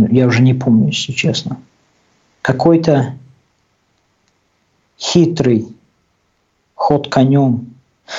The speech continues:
Я помню, что во FreeBSD, э, был sysctl, то есть можно было, э, вызвать sysctl, то есть системный вызов, э, получить, э, ну, случайные данные из ядра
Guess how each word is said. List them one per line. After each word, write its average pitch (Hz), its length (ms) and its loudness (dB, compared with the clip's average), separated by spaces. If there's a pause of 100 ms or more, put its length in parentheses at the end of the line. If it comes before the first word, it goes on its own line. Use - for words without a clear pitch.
(160)
Я 180 100 4
помню, 277 240 2
что 180 200 0
во 175 40 4
FreeBSD, 143 920 2
э, 123 340 0
был 156 220 2
sysctl, 147 880 0
то 127 120 -6
есть 127 120 -6
можно 160 300 2
было, 139 200 2
э, 131 380 -2
вызвать 123 440 0
sysctl, 127 440 -2
то 110 60 -8
есть 113 120 -4
системный 123 360 -2
вызов, 202 320 2 (480)
э, 123 180 2
получить, 156 840 2 (240)
э, 123 960 -2 (280)
ну, 117 640 2
случайные 156 640 2
данные 127 540 2
из 123 220 0
ядра 120 420 0